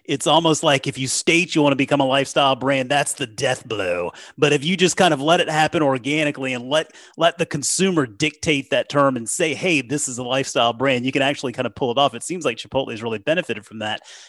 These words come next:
And, and to put some numbers, I, I couldn't believe when I read in the call a year ago, uh, fifteen million loyalty club members, right? Fifteen, fifteen million loyalty rewards members. This quarter, a year later,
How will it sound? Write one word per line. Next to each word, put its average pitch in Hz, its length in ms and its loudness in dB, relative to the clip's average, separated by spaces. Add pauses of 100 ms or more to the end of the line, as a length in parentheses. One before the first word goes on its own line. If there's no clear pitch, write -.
And, 143 200 0
and 135 180 -2
to - 80 -2
put - 300 -2
some 131 180 0
numbers, 147 300 2
I, 135 180 2
I 120 60 -2
couldn't 190 320 2
believe 139 400 -2
when 113 100 0
I 110 60 -2
read 135 240 4
in 110 80 -8
the 110 100 -8
call 123 560 2 (540)
a 123 80 0
year 165 360 2
ago, 131 600 2 (720)
uh, 113 440 0
fifteen 180 500 -2
million 160 300 4
loyalty 143 400 0
club 107 240 -6
members, 87 320 -12
right? 127 180 -4
Fifteen, 185 540 0
fifteen 208 420 -2
million 170 300 2
loyalty 147 400 2
rewards 123 440 -4
members. 85 380 -12
This 165 300 0
quarter, 143 400 2
a 98 60 -2
year 196 280 -4
later, 214 460 -2